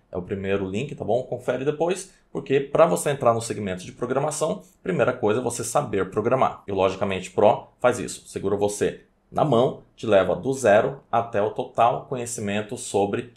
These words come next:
lógica de programação. E daí em diante é só correr pro abraço. Mas algumas coisas que você pode fazer, né? É, certificações, conseguir fazer uma faculdade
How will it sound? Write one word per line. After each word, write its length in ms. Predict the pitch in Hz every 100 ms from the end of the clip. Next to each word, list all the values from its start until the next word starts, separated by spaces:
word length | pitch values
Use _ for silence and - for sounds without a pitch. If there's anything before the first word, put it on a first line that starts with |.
| _
lógica 440 | 101 104 107 - 104
de 80 |
programação. 720 | - 110 104 110 110 - 64 - _
E 60 | -
daí 160 | 110
em 20 | 110
diante 400 | 104 101 107 -
é 20 |
só 120 | -
correr 200 | - 107
pro 140 | -
abraço. 520 | 107 98 - - - _
Mas 160 | - 95
algumas 300 | 104 113 110
coisas 260 | - 113 -
que 80 |
você 120 | 95 -
pode 200 | 101 95
fazer, 380 | 92 92 107
né? 240 | 101 107 - _ _ -
É, 360 | 92 90 90
certificações, 1000 | 90 131 - - - - 123 113 101 -
conseguir 400 | - 98 107 107
fazer 220 | 107 101
uma 140 | 98 95
faculdade 880 | 95 - 92 120 120 113 101 90